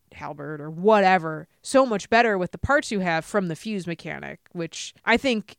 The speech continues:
is better a little bit than Breath of the Wild in that regard, because, like, it's just, there's a baseline, there's, there are some unique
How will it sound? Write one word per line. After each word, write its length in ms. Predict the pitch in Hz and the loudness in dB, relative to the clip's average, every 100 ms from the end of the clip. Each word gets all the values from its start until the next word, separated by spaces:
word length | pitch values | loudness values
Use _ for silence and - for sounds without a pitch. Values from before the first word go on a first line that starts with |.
| 202 | 2
is 320 | 185 170 165 | 2 0 -6
better 640 | 160 185 180 196 196 185 | -6 2 4 4 2 2
a 80 | 165 | 0
little 240 | 175 170 | -2 -4
bit 280 | 165 165 175 | -2 -4 -2
than 200 | 190 233 | 0 0
Breath 200 | 202 170 | 0 -2
of 40 | 160 | -4
the 60 | 160 | -6
Wild 500 | 160 156 156 151 156 | -4 -4 -4 -6 -8
in 80 | |
that 180 | 170 175 | -8 -8
regard, 360 | 165 160 151 151 | -8 -10 -10 -10
because, 320 | 156 165 156 | -10 -8 -8
like, 180 | 160 - | -10 -8
it's 220 | - 180 | -8 -6
just, 160 | 196 185 | -6 -2
there's 160 | 196 180 | -2 -2
a 60 | |
baseline, 720 | 170 208 226 - 233 208 202 190 | 0 2 2 0 0 2 0 -4
there's, 180 | 180 - - _ - | -8 -10 -20 _ -2
there 140 | 196 | 2
are 40 | 185 | 2
some 300 | - 202 214 | 2 2 2
unique 540 | 220 208 196 190 - | 0 0 0 -2 -10